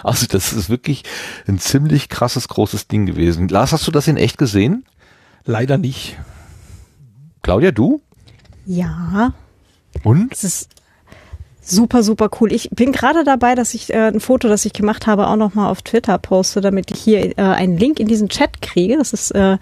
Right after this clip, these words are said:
Speaker 3: ich hätte ja so gern das Foto jetzt einfach so reingezogen, aber Technik wollte nicht. <laughs> Äh, ja, nee, super beeindruckend. Das war, Ding war echt unglaublich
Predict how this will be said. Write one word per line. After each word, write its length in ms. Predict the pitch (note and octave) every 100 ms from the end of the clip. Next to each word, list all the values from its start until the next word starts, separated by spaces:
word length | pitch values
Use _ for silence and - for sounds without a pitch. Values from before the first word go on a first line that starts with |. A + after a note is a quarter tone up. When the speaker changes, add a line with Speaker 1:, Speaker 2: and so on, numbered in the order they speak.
| - -
Speaker 3:
ich 160 | - -
hätte 120 | A#3
ja 80 | A3+
so 100 | G#3
gern 200 | A3+ G#3+
das 140 | G#3
Foto 300 | - - A3+
jetzt 160 | G#3+ G3+
einfach 240 | G3+ G#3
so 160 | F#3 -
reingezogen, 720 | B3+ F#3 F#3+ - - G3 C#4+
aber 280 | B3 A3+ A#3 - - - - - - - - - -
Technik 360 | - A3+ A#3 G#3+
wollte 300 | G#3+ G#3+ F#3
nicht. 260 | G#3 - - - - -
<laughs> 80 | - - - - - - -
Äh, 220 | G#3+ G#3+ G3
ja, 160 | G#3
nee, 220 | F#3 G3+
super 320 | F3+ A#3 A#3 A3
beeindruckend. 720 | G3+ G3 G3+ G3 F#3 G3+ F#3+
Das 180 | G3 G3
war, 80 |
Ding 240 | G3 G#3+ G#3
war 220 | G3 -
echt 160 | - - _ _ _ _
unglaublich 640 | - G#3+ G#3+ F#3+ - G3 -